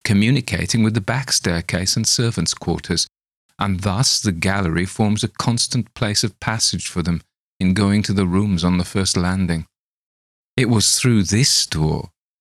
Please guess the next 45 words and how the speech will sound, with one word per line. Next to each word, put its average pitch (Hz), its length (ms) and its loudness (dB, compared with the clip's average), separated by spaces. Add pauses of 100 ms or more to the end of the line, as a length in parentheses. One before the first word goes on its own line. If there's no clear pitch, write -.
(140)
that 98 140 -2
the 104 80 2
baby 98 360 -2
figures - 400 -2
came 87 320 -2
when 87 140 2
they 90 120 2
appeared 95 420 -2
to - 80 -4
Missus 92 300 0
Canning, 95 480 -2 (500)
and 92 180 0
on 95 120 0
several 95 600 0
other 110 260 0
occasions 82 600 -4
they 87 120 0
have 85 120 -4
been 87 220 0
known 87 240 0
to - 120 -2
make 85 240 0
their 87 100 -2
entry 90 400 -4
here, 85 320 -2 (560)
for 92 80 -2
the 87 120 0
room 101 340 2
out 85 120 0
of 80 140 -4
which 90 180 0
Handsome 95 480 0
Dick 92 240 -2
took - 260 -4
them 80 220 -4 (380)
lies 87 320 -2
just - 320 -2
beyond 90 540 2
at 80 100 -4
the 85 100 -6
top - 260 -4
of 92 120 -14
the 92 80 -4
back 87 260 -4
stairs. 98 560 -2